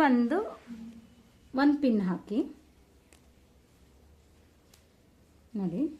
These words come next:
ಈ ಥರ ಪಿನ್ ಮಾಡ್ಕೊಳ್ಳಿ. ಯಾಕಂದ್ರೆ ಅದು ಬಾಕ್ಸ್ ಫೋಲ್ಡಿಂಗ್ ತುಂಬ ದಿನ ಇಡ್ತೀವಲ್ವಾ, ಇಲ್ಲಾಂದ್ರೆ ಕ್ಯಾರಿ ಮಾಡ್ತೀವಿ. Actually ಬಾಕ್ಸ್ ಫೋಲ್ಡಿಂಗ್ ಮಾಡ್ಕೊಳ್ಳೋದೆಲ್ಲ ಕ್ಯಾರಿ ಮಾಡ್ಲಿಕ್ಕೆ ಅಥವಾ ಎಲ್ಲೇ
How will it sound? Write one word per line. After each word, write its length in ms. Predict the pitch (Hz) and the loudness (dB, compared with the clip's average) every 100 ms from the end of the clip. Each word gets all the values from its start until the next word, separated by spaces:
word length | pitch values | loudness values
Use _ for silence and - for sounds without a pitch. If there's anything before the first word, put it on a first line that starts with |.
| - _ _ _ _ - | -20 _ _ _ _ -10
ಈ 60 | 262 254 | -6 -4
ಥರ 100 | 226 269 | 0 4
ಪಿನ್ 140 | 262 226 | 4 4
ಮಾಡ್ಕೊಳ್ಳಿ. 380 | 180 190 180 349 - - _ _ _ - _ _ _ - | 0 0 2 2 0 -18 _ _ _ -20 _ _ _ 2
ಯಾಕಂದ್ರೆ 340 | 277 277 311 285 | 2 6 8 8
ಅದು 100 | 233 370 262 | 6 2 2
ಬಾಕ್ಸ್ 340 | 220 247 359 - | 2 2 0 0
ಫೋಲ್ಡಿಂಗ್ 340 | 339 320 311 294 330 | 2 4 4 2 4
ತುಂಬ 140 | 349 359 | 6 6
ದಿನ 100 | 294 226 | 6 4
ಇಡ್ತೀವಲ್ವಾ, 520 | 185 254 196 156 247 339 254 277 | 0 0 0 2 4 4 4 2
ಇಲ್ಲಾಂದ್ರೆ 300 | 294 285 330 - | 4 4 2 0
ಕ್ಯಾರಿ 260 | 247 294 359 | 0 0 0
ಮಾಡ್ತೀವಿ. 360 | 226 180 190 185 - - _ - - - | 0 -2 -10 -12 -14 -20 _ -20 -16 -6
Actually 320 | 226 330 339 359 269 | -6 -4 -2 0 2
ಬಾಕ್ಸ್ 200 | 262 - | 2 2
ಫೋಲ್ಡಿಂಗ್ 280 | 330 320 311 285 | -2 0 2 2
ಮಾಡ್ಕೊಳ್ಳೋದೆಲ್ಲ 540 | 269 294 277 262 302 311 | 2 0 -2 0 -2 2
ಕ್ಯಾರಿ 220 | 214 247 262 | 2 4 4
ಮಾಡ್ಲಿಕ್ಕೆ 380 | 240 233 - 247 | 2 -2 -2 -2
ಅಥವಾ 220 | 240 240 247 240 - - - 233 247 | 0 2 2 0 -16 -20 -10 -2 2
ಎಲ್ಲೇ 200 | 302 | 8